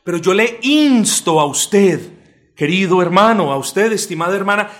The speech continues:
que busque ser fortalecido en el Señor y en el poder de su fuerza, abrazando, creyendo, haciendo suya promesas particulares en las que el Señor le promete a usted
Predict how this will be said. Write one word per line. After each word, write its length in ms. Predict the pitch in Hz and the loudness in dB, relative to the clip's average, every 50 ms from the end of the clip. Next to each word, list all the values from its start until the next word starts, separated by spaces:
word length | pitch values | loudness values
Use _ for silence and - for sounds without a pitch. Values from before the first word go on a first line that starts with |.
| - _ _ | -20 _ _
que 120 | - 185 165 | -4 -2 -2
busque 500 | 156 160 233 302 330 320 - - 254 214 | -2 0 0 0 0 0 -2 -4 -4 -4
ser 280 | - - 214 202 196 | -2 0 0 0 -2
fortalecido 960 | 196 - 240 226 226 - 185 165 151 143 - - 220 233 240 220 165 165 165 | -2 -6 -8 -6 -6 -4 -4 -4 -6 -6 -6 -6 -6 -4 -4 -4 -2 -2 -2
en 140 | 160 151 151 | -2 -4 -4
el 140 | 156 156 147 | -4 -4 -4
Señor 420 | - - 147 135 147 156 160 165 | -6 -6 -6 -4 -2 -2 -2 0
y 60 | - | 0
en 80 | 226 220 | 0 0
el 140 | 214 196 - | 0 -2 -2
poder 340 | - 156 147 143 147 143 147 | -4 -2 -2 0 -2 -2 -2
de 100 | 214 220 | -6 -8
su 140 | - 262 | -8 -8
fuerza, 440 | - - 233 202 190 175 - - 240 - - - - - - - | -6 -2 -2 0 0 0 -4 -6 -8 -10 -12 -18 -20 -20 -4 0
abrazando, 960 | - 208 196 202 190 170 160 - - - 240 240 240 233 220 180 156 135 110 - - - - _ | 2 2 4 4 2 2 2 2 2 2 4 4 4 4 2 0 0 -4 -6 -8 -14 -20 -8 _
creyendo, 840 | - 208 185 165 160 135 143 220 247 254 233 214 180 160 123 - - - - _ | 0 2 2 0 0 -2 0 0 2 2 0 0 -2 -2 -4 -6 -10 -20 -8 _
haciendo 600 | 190 190 175 - - - 220 233 233 226 277 262 | -4 -2 -2 -2 -4 -2 -2 -2 -2 -2 -2 -2
suya 800 | - - - - 294 285 247 147 180 190 202 196 - - - _ - | -2 -2 0 2 2 2 2 2 2 0 0 -2 -4 -12 -20 _ -2
promesas 560 | 190 180 175 180 196 208 202 262 269 - - | 0 0 2 2 0 0 0 0 -2 -2 -2
particulares 880 | - 196 190 185 - - 202 - 180 175 175 240 285 - 170 160 - 180 | 0 0 -2 -2 -2 -6 -8 -4 -2 0 2 2 4 2 2 0 -2 -2
en 80 | 175 | -4
las 160 | 165 156 - | -4 -4 -2
que 80 | - 170 | -2 -2
el 80 | 165 156 | -2 -2
Señor 400 | - - 147 143 156 160 156 180 | -2 -4 -4 -2 0 0 2 2
le 100 | 208 202 | 2 2
promete 440 | 202 156 147 151 170 180 170 202 | 2 2 2 2 2 2 4 4
a 20 | 175 | 4
usted 560 | 175 175 - - 240 214 185 143 117 - - | 4 4 2 4 4 6 6 4 0 -4 -10